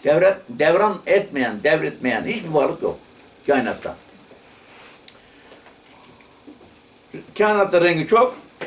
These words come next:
damladan umman olur. Tabii bir damla umman, yağmur tanesi nasıl evvela yağıyor,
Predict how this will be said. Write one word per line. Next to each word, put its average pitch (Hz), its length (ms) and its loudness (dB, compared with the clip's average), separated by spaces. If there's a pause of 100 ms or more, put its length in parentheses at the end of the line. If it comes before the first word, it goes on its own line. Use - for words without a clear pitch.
damladan 220 640 2 (140)
umman 220 420 2
olur. 135 300 2 (840)
Tabii 117 380 -2 (400)
bir 196 220 -8 (120)
damla 123 560 -2 (540)
umman, 170 440 -2 (640)
yağmur 156 280 -2
tanesi 127 500 -2
nasıl 135 360 0 (360)
evvela 135 380 6
yağıyor, 131 560 4